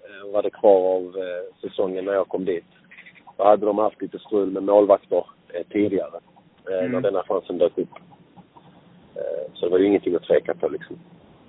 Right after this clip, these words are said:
Speaker 2: Hur var det då, tänker jag, att liksom bli proffs? <laughs>
Speaker 1: Ja,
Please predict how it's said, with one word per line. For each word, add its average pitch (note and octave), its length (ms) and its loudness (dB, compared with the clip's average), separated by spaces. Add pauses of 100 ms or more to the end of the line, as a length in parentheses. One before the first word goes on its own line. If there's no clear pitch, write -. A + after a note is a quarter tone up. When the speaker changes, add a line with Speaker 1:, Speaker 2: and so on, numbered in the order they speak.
(160)
Speaker 2:
Hur E3+ 180 0
var D#3+ 140 4
det D3+ 360 0
då, G#2+ 160 -4
tänker A2+ 280 -8
jag, A2 160 -2
att A2+ 500 -6
liksom A#2+ 500 -2 (180)
bli A#2+ 280 -6
proffs? - 600 -6 (120)
<laughs> - 520 4 (320)
Speaker 1:
Ja, B2 520 8